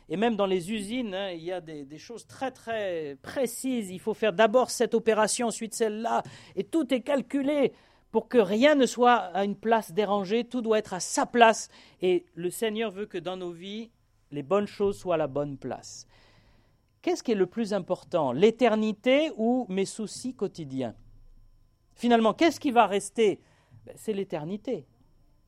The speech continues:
Mes soucis, je vais les oublier un jour. Quand je vais mourir, ça va être derrière, c'est fini.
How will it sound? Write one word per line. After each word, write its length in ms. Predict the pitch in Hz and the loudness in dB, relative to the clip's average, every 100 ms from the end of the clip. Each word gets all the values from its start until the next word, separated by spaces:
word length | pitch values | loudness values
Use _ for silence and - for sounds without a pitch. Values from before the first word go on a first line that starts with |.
| _ - | _ 0
Mes 120 | 202 | 0
soucis, 580 | - 214 - 240 196 - _ _ _ _ _ _ | 0 -4 0 0 0 -4 _ _ _ _ _ _
je 140 | 110 156 | -10 -4
vais 180 | 160 | -2
les 200 | 151 139 | -2 -6
oublier 300 | 156 147 156 | -8 -4 -2
un 80 | 165 | -2
jour. 180 | 190 233 | 0 0
Quand 120 | 233 | 2
je 100 | 208 | 2
vais 160 | 196 180 | 0 0
mourir, 400 | 160 156 254 247 | -2 0 0 0
ça 160 | - | -4
va 100 | 147 | -4
être 220 | 139 - 135 | -4 -6 -6
derrière, 400 | 151 190 226 - | -4 -2 -2 -4
c'est 100 | 147 | -12
fini. 340 | 214 254 | -8 -8